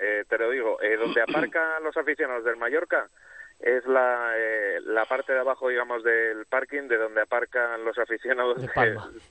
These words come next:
Speaker 1: de, del Palma Futsal. Están nada a, y, y, y Santi, que conoce bien Palma,
Speaker 2: Sí.
Speaker 1: están a nada, a unos cinco minutos si vas, eh, a paso rápido y a diez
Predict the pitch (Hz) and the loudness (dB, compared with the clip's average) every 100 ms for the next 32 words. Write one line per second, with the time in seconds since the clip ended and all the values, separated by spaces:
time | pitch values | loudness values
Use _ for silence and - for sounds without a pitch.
0 | - - - 120 135 139 127 120 123 117 | -18 -14 0 4 4 4 0 0 -2 0
1 | 110 - 113 113 147 175 156 151 143 104 | 0 0 -2 0 2 0 0 0 2 0
2 | - 101 110 117 110 110 107 107 104 104 | -2 -6 -4 -4 -4 -4 -4 -4 -4 -4
3 | 104 - 98 92 104 101 127 139 127 127 | -6 -8 -8 -6 -4 0 0 2 0 0
4 | 123 120 117 113 110 117 139 147 - 117 | -2 -2 0 0 0 -2 -2 -4 -6 -12
5 | - - 110 110 143 160 - 123 131 110 | -14 -2 -2 2 0 0 0 0 2 0
6 | 92 - 110 113 113 110 117 127 123 123 | -2 -2 0 0 -2 -4 -4 -2 0 0
7 | 120 117 - - 170 170 175 165 165 160 | 0 -2 -6 -4 -2 4 4 4 -2 2
8 | 170 175 165 - 131 127 127 135 - 131 | 4 4 0 -6 -2 2 2 2 0 2
9 | 120 117 117 117 113 - - - - - | 2 2 0 0 -2 -6 -16 -20 -20 -2
10 | - 110 113 107 120 117 117 120 135 143 | 2 4 2 0 0 0 0 0 -2 0
11 | 147 147 139 120 113 107 107 110 135 | 2 2 0 -2 0 2 2 2 0